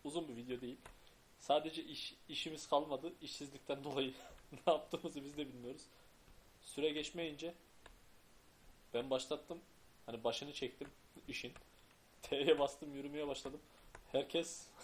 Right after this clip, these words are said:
<laughs> bir anda yürümeye durdu. Humanlar da katılacaktı ama adam zehirden öldü. Katılamadı.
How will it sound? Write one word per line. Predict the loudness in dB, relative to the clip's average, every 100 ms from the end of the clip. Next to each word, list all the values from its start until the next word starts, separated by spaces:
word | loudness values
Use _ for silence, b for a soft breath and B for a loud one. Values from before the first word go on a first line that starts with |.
| -18
<laughs> | -18 -14
bir | 4 6
anda | 6 4 2 B B B
yürümeye | -6 4 6 8 6 4
durdu. | 0 -2 -10 B B -4
Humanlar | 4 6 6 6
da | 6
katılacaktı | 6 4 -2 -2 -2
ama | -4 -2
adam | 2 4 2
zehirden | 2 0 0 -2 -2
öldü. | -4 -6 -6 -4
Katılamadı. | -2 0 0 -2